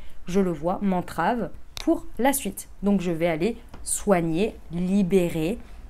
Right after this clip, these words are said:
nettoyer, comme vous mettez le terme que vous voulez dessus. Donc là, par exemple, bah, vous dites, « OK, prochaine séance chez le thérapeute, ou bien je vais aller prendre, euh, une séance de ci ou de ça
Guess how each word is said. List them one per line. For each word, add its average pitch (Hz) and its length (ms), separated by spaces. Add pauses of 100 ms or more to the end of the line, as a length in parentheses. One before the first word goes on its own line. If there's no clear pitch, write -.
(920)
nettoyer, 214 800
comme 175 240
vous 170 120
mettez 175 240
le 202 60
terme 202 260
que 190 120
vous 165 140
voulez 175 260
dessus. 185 360 (160)
Donc 151 160
là, 170 140
par 160 160
exemple, 170 380
bah, 170 80
vous 160 140
dites, « 208 200
OK, 170 220 (360)
prochaine 202 360
séance 185 280
chez - 140
le 170 60
thérapeute, 165 600 (320)
ou 214 80
bien 196 320
je 202 140
vais 190 120
aller 185 180
prendre, 185 360
euh, 165 260
une 196 160
séance 185 360
de 175 100
ci 180 260
ou 180 100
de 170 140
ça 190 240